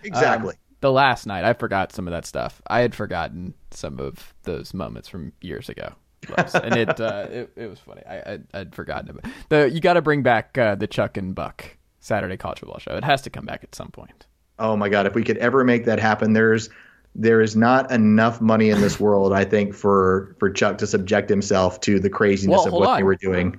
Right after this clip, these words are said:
Speaker 2: Would he come back? Would they, would Chuck do it if Hoyt agreed to come back to the station?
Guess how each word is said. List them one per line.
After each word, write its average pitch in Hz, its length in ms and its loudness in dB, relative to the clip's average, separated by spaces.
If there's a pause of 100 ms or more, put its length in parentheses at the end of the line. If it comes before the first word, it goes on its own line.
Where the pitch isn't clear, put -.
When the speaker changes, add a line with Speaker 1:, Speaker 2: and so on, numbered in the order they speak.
(180)
Speaker 2:
Would 143 160 2
he 151 100 4
come 165 260 0
back? 180 420 2
Would 131 140 -2
they, 147 180 2
would 139 260 -2
Chuck 185 240 0 (120)
do 151 240 2
it - 380 -2 (220)
if 110 180 -2
Hoyt 139 420 0
agreed 117 640 0 (300)
to 127 80 -10
come 117 120 -4
back - 180 -2
to - 60 -8
the 87 80 -12
station? - 400 -8